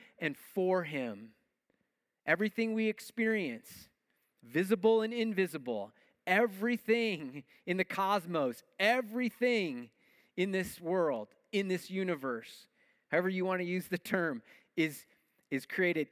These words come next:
in him and through him and for him. So Jesus has all authority, creative authority, sustaining authority.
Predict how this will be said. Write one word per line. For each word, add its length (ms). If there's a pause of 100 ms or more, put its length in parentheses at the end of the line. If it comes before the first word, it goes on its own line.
(120)
in 240
him 540 (320)
and 200 (160)
through 300
him 500 (280)
and 120 (200)
for 300
him. 440 (120)
So 80
Jesus 460
has 220 (420)
all 600
authority, 840 (120)
creative 460
authority, 720 (160)
sustaining 680
authority. 640